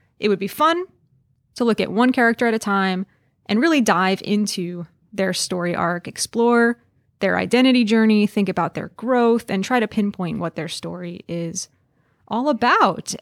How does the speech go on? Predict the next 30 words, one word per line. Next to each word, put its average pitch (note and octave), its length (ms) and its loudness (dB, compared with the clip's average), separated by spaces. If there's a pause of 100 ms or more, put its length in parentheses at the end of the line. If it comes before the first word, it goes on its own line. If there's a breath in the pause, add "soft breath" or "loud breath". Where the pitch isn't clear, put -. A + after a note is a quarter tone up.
(140)
And B3 240 4
I B3 140 2
think G#4 260 0
we'll C#4 160 4
have C4+ 220 2
the A#3 80 2
most A3 480 0 (260)
to A3 180 2
work A#3 340 0
with, F#3 440 0 (720)
with G#3 420 0
characters A#3 560 2
whose G3+ 200 0
journeys F#3+ 320 0
in G3+ 60 2
the G3 100 0
M F3+ 120 -2
C F#3+ 180 -4
U F3 140 -2
are - 140 -2
either F3+ 260 -2
complete C4+ 640 -4
or G3+ 360 2 (560 soft breath)
in B3 140 0
the C4+ 60 0
case B3+ 260 0
of A#3+ 80 -2
our G#3+ 100 2
guy G3+ 220 4
today, F#3+ 500 0